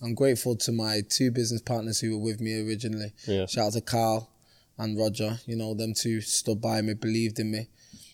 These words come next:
Speaker 1: And we built something so beautiful and so amazing. And, um, shout out to Carl for coming up with,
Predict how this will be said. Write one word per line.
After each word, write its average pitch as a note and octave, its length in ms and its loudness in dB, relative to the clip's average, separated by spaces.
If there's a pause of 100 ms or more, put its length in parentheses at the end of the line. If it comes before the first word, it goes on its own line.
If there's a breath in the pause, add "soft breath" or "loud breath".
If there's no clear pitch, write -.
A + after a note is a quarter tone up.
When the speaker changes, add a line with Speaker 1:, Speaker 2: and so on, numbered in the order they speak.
(120 soft breath)
Speaker 1:
And A#2+ 100 2
we B2 80 6
built C3 340 4
something B2 300 -2
so B2 200 2
beautiful A#2+ 460 0
and A#2 160 -2
so A#2 160 2
amazing. A#2 560 0
And, A2 340 -8
um, G#2+ 440 -6 (240)
shout A2+ 260 0
out G#2+ 80 2
to A2+ 80 2
Carl B2 260 6
for - 140 -4
coming A#2 280 -2
up G#2 120 0
with, G#2+ 160 -2